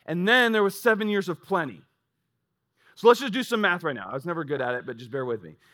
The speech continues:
You have thirteen years plus seven years,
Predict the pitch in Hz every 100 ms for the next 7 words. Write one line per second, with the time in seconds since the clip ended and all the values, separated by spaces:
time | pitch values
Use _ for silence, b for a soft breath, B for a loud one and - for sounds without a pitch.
0 | b 160 151 123 _ - 220 240 - 285
1 | 262 202 196 208 - - _ _ _ _
2 | _ - 233 226 - 226 214 190 160 156
3 | 175 180 -